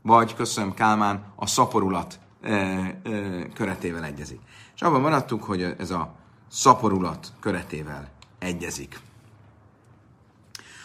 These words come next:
Oké, honnan vettük azt, hogy ez a szaporulat köretével egyezik? Mert Mózes negyedik könyvének tizenötös fejezetének tizenegyes mondata a következőt mond.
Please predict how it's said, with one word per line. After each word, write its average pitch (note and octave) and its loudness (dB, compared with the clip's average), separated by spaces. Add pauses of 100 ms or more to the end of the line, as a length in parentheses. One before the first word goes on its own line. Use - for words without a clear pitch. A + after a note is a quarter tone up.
(120)
Oké, F3 0
honnan D3 6
vettük A#2+ 0
azt, G#2 0
hogy F2+ -4
ez - -6
a G#2 -6
szaporulat F#2 -2
köretével E2 -4
egyezik? A#2 -2
Mert F#2+ -4
Mózes A#2 0
negyedik B2 -2
könyvének B2 -2 (400)
tizenötös E3 2
fejezetének G2 -2
tizenegyes C3+ 0
mondata G#2 -2
a - -8
következőt F#2 -4
mond. D#2+ -8